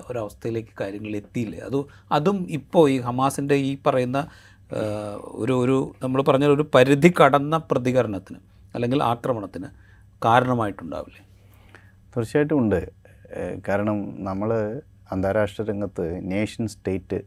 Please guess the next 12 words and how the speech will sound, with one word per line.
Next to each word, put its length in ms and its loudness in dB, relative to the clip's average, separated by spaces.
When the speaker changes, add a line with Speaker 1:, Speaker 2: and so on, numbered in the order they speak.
Speaker 2:
സിസ്റ്റമാണ്, 580 -6
അന്താരാഷ്ട്രം, 800 0
Speaker 1:
ഉം. 160 -16
Speaker 2:
ഏ, 60 -8
സാർവദേശീയത 880 2
എന്നൊക്കെയാണല്ലോ. 560 -2
ദേശരാഷ്ട്രങ്ങളുടെ 1160 -4
ഒരു 180 -4
സംഘാതമാണ് 800 -6
ഇൻ്റർനാഷണൽ 480 -6
സിസ്റ്റം. 360 -18
അതിൽ 220 -4